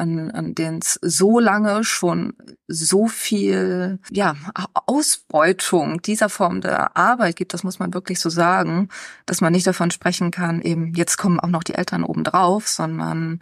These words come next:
es ist immer noch nicht richtig angekommen, wie unselbstverständlich das eigentlich sein sollte, dass diese Arbeit da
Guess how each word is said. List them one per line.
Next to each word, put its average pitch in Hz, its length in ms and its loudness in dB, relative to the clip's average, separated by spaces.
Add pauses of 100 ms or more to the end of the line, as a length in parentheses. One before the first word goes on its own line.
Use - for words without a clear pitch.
(180)
es - 80 -6
ist 175 140 0
immer 185 240 6
noch 180 120 2
nicht 180 220 0
richtig - 640 0 (140)
angekommen, 165 840 0 (360)
wie 165 680 0 (140)
unselbstverständlich 165 920 0
das - 160 -4
eigentlich 156 360 -4
sein 156 580 -2
sollte, 147 340 0
dass - 160 -10
diese 160 240 -4
Arbeit 165 400 -2
da 160 260 -2